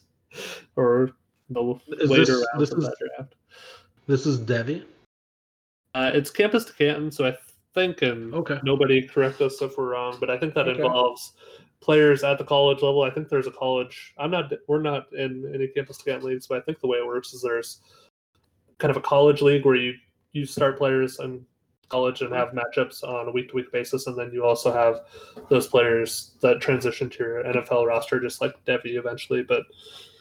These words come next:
Speaker 1: yeah, so he said college league plus N F L league, college players feed into, college players feed into the N F L league. So
Speaker 2: Well, I,
Speaker 1: pretty cool.
Speaker 2: I'll
Speaker 1: We
Speaker 2: give
Speaker 1: need
Speaker 2: you
Speaker 1: to,
Speaker 2: one.
Speaker 1: I think that needs to be our next league, Brent.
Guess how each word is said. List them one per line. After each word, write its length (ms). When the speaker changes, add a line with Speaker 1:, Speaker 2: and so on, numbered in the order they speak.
Speaker 1:
yeah, 280
so 160
he 120
said 160
college 300
league 160
plus 220
N 100
F 140
L 120
league, 260
college 320
players 280
feed 240
into, 260
college 200
players 300
feed 180
into 100
the 140
N 80
F 140
L 120
league. 240
So 280
Speaker 2:
Well, 300
I, 60
Speaker 1:
pretty 200
cool. 100
Speaker 2:
I'll 100
Speaker 1:
We 80
Speaker 2:
give 80
Speaker 1:
need 80
Speaker 2:
you 60
Speaker 1:
to, 60
Speaker 2:
one. 360
Speaker 1:
I 40
think 140
that 120
needs 180
to 60
be 120
our 100
next 260
league, 200
Brent. 240